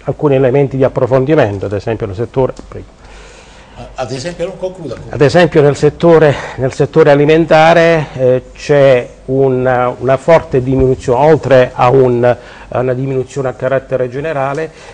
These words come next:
Speaker 1: c'è una diminuzione di quelli che possono essere prodotti di valore economico più elevato, quale, tanto per fare un esempio, la vendita di carne o pesce, c'è l'aumento, eh, di patate, ecco, tanto per,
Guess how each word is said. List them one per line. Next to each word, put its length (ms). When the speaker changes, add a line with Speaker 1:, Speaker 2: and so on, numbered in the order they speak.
Speaker 1:
c'è 160
una 160
diminuzione 520
di 100
quelli 200
che 100
possono 360
essere 420
prodotti 760
di 140
valore 680
economico 720
più 200
elevato, 720
quale, 540
tanto 240
per 120
fare 180
un 60
esempio, 480
la 100
vendita 400
di 120
carne 400
o 80
pesce, 560
c'è 180
l'aumento, 720
eh, 460
di 120
patate, 420
ecco, 260
tanto 340
per, 520